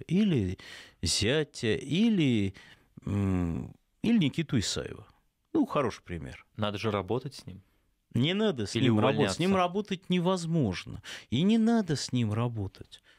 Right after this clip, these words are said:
Speaker 1: Потому что если начальник не уважает труд подчиненных, не ценит его и их как людей, ведет себя с ними как барин,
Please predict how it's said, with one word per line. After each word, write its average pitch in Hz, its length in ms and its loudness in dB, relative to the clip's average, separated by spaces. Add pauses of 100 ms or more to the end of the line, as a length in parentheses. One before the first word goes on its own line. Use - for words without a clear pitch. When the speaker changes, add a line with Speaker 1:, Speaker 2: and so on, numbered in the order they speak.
(120)
Speaker 1:
Потому 175 300 -2
что - 160 -4
если 175 720 0 (360)
начальник 131 680 -2
не 127 300 2
уважает 151 800 0
труд 117 340 -4
подчиненных, 101 1000 -2 (640)
не 147 240 2
ценит 147 640 -2
его 113 440 2
и 92 100 -4
их 95 420 -2
как - 280 -8
людей, 85 440 -2
ведет 98 380 -2
себя 92 400 -4
с - 160 -6
ними 101 340 -2 (500)
как - 380 -8
барин, 120 540 -2